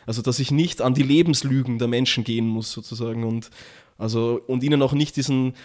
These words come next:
diesen Anschein über Macht, über ihre Umwelt sozusagen wegnehmen muss dann oder, oder dieses, eh, was wir auch schon erwähnt haben, dieses, „Ja, ab le-, ab jetzt lasse ich mir das nicht mehr gefallen, ab jetzt wird alles anders.“ Also, dass ich diesen,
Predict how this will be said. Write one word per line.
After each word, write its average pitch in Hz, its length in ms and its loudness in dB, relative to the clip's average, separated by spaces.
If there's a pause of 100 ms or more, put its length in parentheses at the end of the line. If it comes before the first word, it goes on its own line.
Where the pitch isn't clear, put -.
(140)
diesen 131 160 0
Anschein 143 680 4
über 131 200 2
Macht, 123 500 -2
über 131 220 -4
ihre 135 240 2
Umwelt 127 480 2
sozusagen 117 600 -4
wegnehmen 123 500 0
muss 117 240 -6
dann 117 160 -4
oder, 113 240 -4
oder 113 140 -4
dieses, 117 420 -6 (300)
eh, 131 240 6
was 120 160 4
wir 120 80 6
auch 120 80 4
schon 127 160 6
erwähnt 120 340 6
haben, 117 140 2
dieses, 120 240 0
„Ja, 120 100 -4 (220)
ab 113 200 0
le-, 123 200 2
ab 120 180 -6
jetzt 127 220 0
lasse 117 180 0
ich 127 80 -2
mir 123 220 2
das 127 160 -2
nicht 143 180 0
mehr 127 80 0
gefallen, 123 460 -2 (300)
ab 120 180 -2
jetzt 131 180 2
wird 127 100 2
alles 120 240 0
anders.“ 120 360 0
Also, 120 160 -2
dass 120 180 -2
ich 123 80 -4
diesen, 127 440 -2